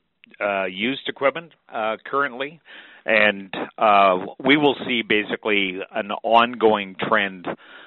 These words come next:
uh, to basically up-, upgrade fleets as equipment becomes available from the O E Ms.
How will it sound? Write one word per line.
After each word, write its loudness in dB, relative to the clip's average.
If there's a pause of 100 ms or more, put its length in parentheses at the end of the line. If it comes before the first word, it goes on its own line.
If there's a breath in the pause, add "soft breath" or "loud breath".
(140 loud breath)
uh, 2
to -6
basically -2 (180)
up-, 2 (280)
upgrade 2 (120)
fleets -8 (200)
as -4
equipment -6
becomes -8
available -2
from -6
the -8
O -4
E -10
Ms. -16